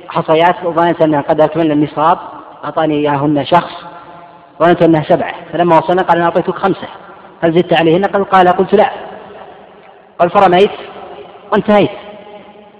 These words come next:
وأنت تلحظ أن من المشقة إرجاعه، ففي مثل هذا تأخذ بقول أبي حنيفة وتأخذ بقول مجاهد بن جابر وطوس بن كيسان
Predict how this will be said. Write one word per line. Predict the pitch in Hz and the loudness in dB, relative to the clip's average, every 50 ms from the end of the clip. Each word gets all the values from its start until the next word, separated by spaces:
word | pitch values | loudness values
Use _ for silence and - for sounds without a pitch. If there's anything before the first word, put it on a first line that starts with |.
| - - _ - _ _ _ _ _ _ _ _ _ _ _ _ _ _ _ _ | -20 -20 _ -20 _ _ _ _ _ _ _ _ _ _ _ _ _ _ _ _
وأنت | 143 135 135 143 143 123 - - - - - - - - - - - _ - 196 208 196 208 | -2 -2 0 0 -2 -4 -8 -12 -20 -20 -20 -20 -20 -20 -20 -20 -16 _ 0 0 0 4 4
تلحظ | 196 190 208 220 208 180 170 180 160 165 | 2 4 6 4 4 4 2 2 4 4
أن | 160 160 156 | 2 4 4
من | 165 170 170 | 4 4 4
المشقة | 170 175 165 - 196 185 185 - 180 185 190 185 - 196 | 2 0 2 2 0 0 0 2 0 0 0 0 -2 -2
إرجاعه، | 208 185 143 196 202 170 143 135 117 117 113 | -2 0 2 4 4 4 2 0 -4 -8 -6
ففي | - 170 170 151 196 | -2 -2 -2 0 2
مثل | 220 226 202 196 190 | 0 2 4 4 4
هذا | 180 185 185 165 139 151 170 160 - | 4 6 4 4 4 4 2 2 2
تأخذ | 220 208 - 202 175 | 0 2 2 2 0
بقول | 170 170 - 196 190 | 0 2 2 2 2
أبي | 180 170 180 - | 4 2 2 0
حنيفة | - 175 165 151 120 139 156 165 175 - - - - - - - - - - - - - - - | 0 0 0 0 0 0 -2 -2 -2 -4 -12 -20 -20 -20 -20 -20 -20 -20 -20 -20 -20 -20 -8 -6
وتأخذ | 156 156 - 226 208 - 190 175 | -6 0 2 2 2 2 2 2
بقول | 165 180 - - 170 180 202 208 208 - - - - - - - | 2 2 4 4 4 6 4 2 0 -4 -10 -12 -14 -14 -6 -2
مجاهد | - 156 165 190 180 185 185 175 | 0 2 2 2 2 2 4 4
بن | 175 170 | 4 4
جابر | 151 170 170 165 180 190 - - - - - - - - | 6 4 4 4 4 2 0 -2 -10 -14 -16 -16 -16 -6
وطوس | - 151 160 185 185 185 175 170 | -4 0 2 4 2 2 2 0
بن | 165 170 | -4 -4
كيسان | 165 175 175 156 - 165 165 170 185 202 | -2 -2 -4 -4 -2 -2 -2 -2 -2 -4